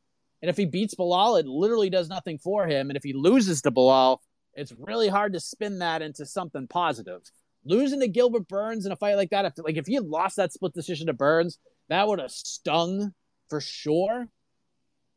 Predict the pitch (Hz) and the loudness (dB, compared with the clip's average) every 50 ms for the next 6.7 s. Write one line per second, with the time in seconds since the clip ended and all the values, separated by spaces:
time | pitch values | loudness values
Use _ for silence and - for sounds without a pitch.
0 | _ _ _ - 185 185 190 185 _ - - 151 - - - 214 233 247 233 196 | _ _ _ 2 4 4 4 4 _ -4 -4 -4 -4 -2 -2 0 0 0 0 -4
1 | - 196 185 190 185 180 156 123 143 151 151 156 165 - 185 160 165 - - 160 | -2 0 2 4 4 2 2 0 -4 -6 -4 -6 -4 -4 -4 -4 -4 -4 -4 -4
2 | 175 160 170 147 180 165 151 - - 160 156 147 123 107 - 143 147 156 160 156 | -4 -4 -4 -4 -4 -4 -4 -6 -4 -2 -2 -2 -2 -4 -6 -2 -2 -2 0 0
3 | 143 139 131 - - 113 120 135 160 180 _ - 135 147 156 147 165 147 143 127 | 0 -2 -2 -4 -6 -6 -4 -2 -4 -4 _ -6 -6 -4 -4 -4 -2 -2 -2 0
4 | 123 131 120 113 131 131 139 123 - - - 123 123 139 156 175 190 208 202 _ | 0 0 2 4 4 6 6 4 2 0 0 2 4 4 4 2 2 0 -4 _
5 | _ _ _ _ _ _ _ _ _ _ _ _ _ _ _ _ _ _ _ _ | _ _ _ _ _ _ _ _ _ _ _ _ _ _ _ _ _ _ _ _
6 | _ _ _ - - 160 - - - - - 175 165 160 | _ _ _ -6 -6 -6 -4 -6 -8 -2 -2 0 0 0